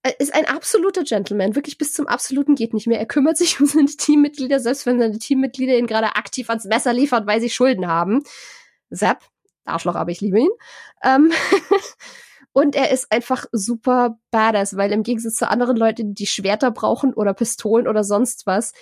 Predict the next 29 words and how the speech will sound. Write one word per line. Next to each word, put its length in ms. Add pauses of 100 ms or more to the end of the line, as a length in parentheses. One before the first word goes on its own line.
(100)
zieht 320
er 160
sich 240
einfach 540 (100)
seine 640
Knuckle 400
Duster 680
mit 480
Kruzifixform 1400
an 340
und 320 (540)
haut 360
die 140
Sachen 340
mit 140
seinen 300
Fäusten 680
platt 440
und 160
es 200
ist 240
wundervoll. 800 (960)
Ich 180
hab 100
diesen 240
Charakter 600
sehr, 180
sehr 160
gerne. 280